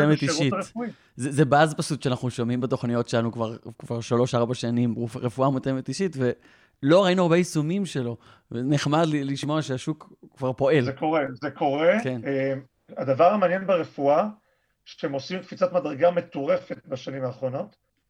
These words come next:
Speaker 2: זה עדיין בתחילה, זה עדיין הולך לגדול משמעותית. אני חושב שקורונה יעזור מאוד. אני עשית-, עשיתי אישית עם הילדים שלי שני ביקורי רופא בווידאו בשבוע האחרון,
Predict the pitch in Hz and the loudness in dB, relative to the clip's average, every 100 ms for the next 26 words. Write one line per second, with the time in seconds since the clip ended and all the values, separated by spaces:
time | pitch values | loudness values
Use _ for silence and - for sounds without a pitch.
0 | - 175 160 220 208 175 - - 135 143 | 0 2 4 2 2 0 -2 -8 0 2
1 | 156 151 135 143 131 156 151 143 127 131 | 2 0 -2 -2 -2 -2 -6 -10 -10 -10
2 | 147 147 170 147 135 - 143 135 131 _ | -8 -10 -8 -6 -6 -6 -4 -4 -8 _
3 | _ - _ _ 135 135 135 185 - 180 | _ -20 _ _ -6 -6 0 0 4 6
4 | 175 170 160 131 165 160 151 151 143 151 | 6 8 6 6 4 4 0 -2 0 -2
5 | 147 160 - - 85 _ - - - - | 0 -2 0 -4 -4 _ -18 -10 -8 -4
6 | 143 170 165 143 135 156 139 160 151 139 | -4 -6 -4 0 0 0 -4 -4 -4 -8
7 | _ _ _ - - 175 180 180 165 165 | _ _ _ -18 0 2 2 2 4 4
8 | 156 170 135 139 156 147 147 175 - _ | 2 -2 0 0 0 2 0 -2 -8 _
9 | _ _ _ _ 147 170 139 175 - - | _ _ _ _ -4 0 6 6 6 4
10 | 185 180 214 | 6 6 4